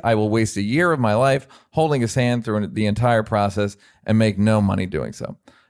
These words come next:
A successful new construction rental property requires a lot of work from a development and property management perspective that I'm not sure this dude's capable of. Anyway, would love to get your advice on this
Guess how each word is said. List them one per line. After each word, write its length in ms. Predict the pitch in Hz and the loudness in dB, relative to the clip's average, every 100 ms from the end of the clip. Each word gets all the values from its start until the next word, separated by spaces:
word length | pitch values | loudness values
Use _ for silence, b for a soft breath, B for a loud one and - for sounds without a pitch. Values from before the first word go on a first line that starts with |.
| - | -2
A 100 | 127 | 0
successful 640 | 127 131 - 190 196 185 | 0 -2 0 0 0 -2
new 160 | 156 131 | 0 0
construction 600 | 127 107 - 151 - 143 | -2 -4 0 -2 -2 -2
rental 280 | 135 147 147 | 0 0 -2
property 420 | - 135 131 123 | 0 0 0 0
requires 400 | 113 107 104 95 | -2 0 0 0
a 60 | 92 | -2
lot 380 | 95 143 196 175 | -2 0 2 2
of 80 | |
work 340 | 113 98 101 - b b b | 0 0 -2 -8 b b b
from 340 | - 113 104 | -2 0 0
a 160 | - 107 | -2 -2
development 500 | 104 139 151 143 120 | -2 0 0 0 -2
and 120 | 104 | -2
property 360 | - 135 147 135 | -2 -2 0 -2
management 460 | 127 123 120 120 | -2 -2 -4 -6
perspective 640 | - 113 - 117 107 120 - b b | -6 -8 -2 -4 -2 -6 -6 b b
that 100 | 107 | 0
I'm 140 | 120 123 | 2 2
not 240 | 135 165 | 2 0
sure 200 | - 165 | -2 -2
this 160 | 165 160 | -2 -2
dude's 260 | 165 165 | -2 -2
capable 400 | - 175 175 135 | -2 -2 0 0
of. 160 | 95 - 160 B 165 156 - _ | 0 -2 -12 B -14 -14 -16 _
Anyway, 520 | 180 196 151 139 135 | 0 2 2 4 2
would 180 | - 120 | 0 0
love 220 | 131 156 | 0 0
to 40 | |
get 160 | 160 151 | 0 -2
your 120 | 135 | 0
advice 340 | 123 120 117 131 | 0 0 0 0
on 100 | 117 | 0
this 280 | 113 113 | 0 -2